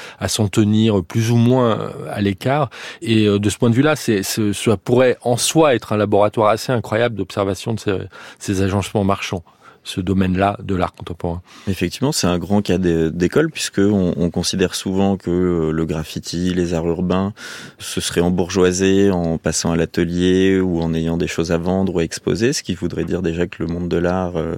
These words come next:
Speaker 2: de, enfin, en tout cas, ce monde de l'art est un monde de l'art bourgeois, ce qui est quand même assez étrange. Donc on se rend compte qu'en fait, dès les pionniers de ces mouvements-là, dès, dès les années soixante-dix,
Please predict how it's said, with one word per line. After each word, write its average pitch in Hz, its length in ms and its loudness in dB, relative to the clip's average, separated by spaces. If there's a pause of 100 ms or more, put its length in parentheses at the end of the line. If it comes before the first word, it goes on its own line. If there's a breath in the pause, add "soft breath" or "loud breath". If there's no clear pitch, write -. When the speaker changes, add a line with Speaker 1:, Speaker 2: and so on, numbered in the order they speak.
(140)
Speaker 2:
de, - 280 -10
enfin, - 200 -16 (200)
en 95 40 -16
tout - 100 -18
cas, 85 120 -2
ce - 180 -2
monde 90 180 0
de 90 60 0
l'art 85 160 0
est 82 160 -4
un - 20 -4
monde 82 160 -6
de 85 100 -2
l'art 80 180 -4
bourgeois, 92 440 0 (480 loud breath)
ce - 140 -12
qui - 80 -4
est 80 80 -2
quand - 100 -4
même 80 160 -2
assez - 240 -4
étrange. 139 380 -2
Donc 92 180 -2
on 92 60 -4
se - 100 -8
rend 95 120 -2
compte 101 180 0
qu'en 92 100 -4
fait, 90 240 -4
dès 98 140 2
les 101 120 2
pionniers 98 520 0
de 82 160 -4
ces 85 200 -4
mouvements-là, 87 440 0
dès, 87 260 -2
dès 95 160 -2
les 92 140 0
années 90 120 0
soixante-dix, 90 720 -4